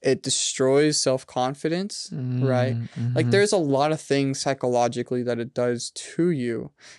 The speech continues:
Speaker 1: And I've, I've faced all those things, and I was in a pretty bad state a year ago because of that. Um, but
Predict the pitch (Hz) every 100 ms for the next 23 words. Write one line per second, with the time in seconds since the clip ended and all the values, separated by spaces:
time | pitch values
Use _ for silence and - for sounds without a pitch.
0 | - 143 143 143 - 135 131 127 - 170
1 | 196 - - 123 117 117 - 120 110 113
2 | - 131 131 127 - 135 135 139 139 123
3 | 117 156 147 127 120 131 139 - - 156
4 | 127 - _ _ _ _ _ _ - 131
5 | 120 123 160 147 120 120 117 123 - 226
6 | 147 110 71 - - 131 120 117 113 151
7 | _ _ _ _ _ - - - _ -
8 | 147 139 135 127